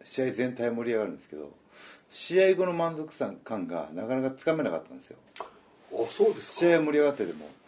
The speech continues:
Speaker 1: なんかその、
Speaker 2: はい。
Speaker 1: 声援なりを自分でコントロールしたいんですよ、僕は。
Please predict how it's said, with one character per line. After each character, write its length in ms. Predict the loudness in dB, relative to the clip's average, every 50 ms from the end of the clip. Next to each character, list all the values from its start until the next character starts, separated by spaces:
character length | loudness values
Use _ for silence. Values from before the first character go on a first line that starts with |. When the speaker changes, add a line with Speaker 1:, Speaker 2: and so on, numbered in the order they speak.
| -20 -14 -8
Speaker 1:
な 80 | -6 -6
ん 20 |
か 60 | -4
そ 100 | -2 0
の、 160 | 0 0 0 -2
Speaker 2:
は 40 | -6
い。 40 | -12 -14 -18 -18 -20 -20 -20 -14 -8
Speaker 1:
声 300 | -6 -4 -2 -2 0 0 0
援 320 | 0 -2 -2 -4 -4 -2
な 120 | 0 0 0
り 400 | 0 -2 -4 -4 -8 -10 -16 -20 _ _ _ _ _ _ _ _ _ _ _ _ -6 0
を 300 | 2 2 2 2 0 -6 _ _ _ _ _ _ _ _ _ _ _ _ _ -20 -20 -20 _ _ _ _
自 140 | -12 -10 -6
分 140 | -4 -2 -2
で 60 | -2
コ 140 | -2 -4 -6 -14
ン 60 | -2
ト 140 | 4 6 8
ロ 60 | 8
ー 20 | 8
ル 40 | 4
し 80 | 2 -2
た 60 | -8
い 20 | -10
ん 20 |
で 60 | -10
す 40 | -12
よ、 40 | -14
僕 180 | -14 -12 -10 -12
は。 60 | -10